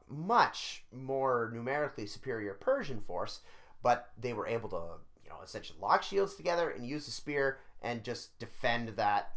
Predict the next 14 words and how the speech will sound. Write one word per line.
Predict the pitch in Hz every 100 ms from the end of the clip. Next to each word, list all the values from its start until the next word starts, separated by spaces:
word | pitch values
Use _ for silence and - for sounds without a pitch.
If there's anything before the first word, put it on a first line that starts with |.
| -
narrow | 110 98 95 101 - - - _
point. | - 147 - - - - - - - -
But | 156 - 156
unfortunately | 156 - 262 - 247 196 - 101
for | 107 113
the | 110
phalanxes, | - 240 247 131 - - - - - - - - -
they | 135 143
can | 156
be | 135 123
destroyed | 120 - - 247 247 247 - -
easily | 175 170 135 104 90 -
if | - 101
flanked. | - 95 95 - -